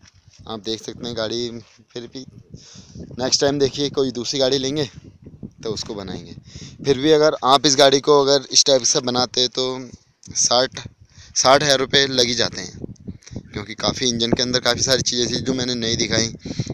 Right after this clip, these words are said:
गियर बॉक्स का था, गियर बॉक्स का video मैं ब-, बना था, पर कई सारी चीज़ों ने, कई लोगों ने कहा कि मतलब समझ सकते हैं कि गियर बॉक्स का video एकदम शो मत करो। मैंने ठीक है कोई बात नहीं,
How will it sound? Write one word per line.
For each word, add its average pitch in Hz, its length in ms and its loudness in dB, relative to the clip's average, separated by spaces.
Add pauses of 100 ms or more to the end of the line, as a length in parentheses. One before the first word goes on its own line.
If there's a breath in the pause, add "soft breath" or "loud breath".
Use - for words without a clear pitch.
(100)
गियर 113 300 2
बॉक्स 120 260 2
का 127 140 -2
था, 120 140 2
गियर 113 220 0
बॉक्स 120 220 -2
का 139 80 2
video 120 280 0
मैं 131 140 -2
ब-, 113 340 0
बना 120 280 2
था, 107 180 0 (520 loud breath)
पर 110 120 -2
कई 123 160 2
सारी 123 280 0
चीज़ों 120 280 0
ने, 127 220 -2
कई 151 220 8
लोगों 139 260 8
ने 139 160 2
कहा 123 260 4
कि 127 240 0
मतलब 123 420 -4 (1200)
समझ 117 280 -6
सकते - 300 -6
हैं 104 120 -6 (720)
कि - 140 -6
गियर 107 220 0
बॉक्स 104 220 -2
का 110 120 -2
video 104 340 -6 (500)
एकदम 104 320 -6
शो 101 220 -2
मत 101 180 -14
करो। 101 180 -10
मैंने 101 200 -12
ठीक - 220 -12
है 104 80 -10
कोई 104 160 -10
बात 104 180 -10
नहीं, 101 160 -16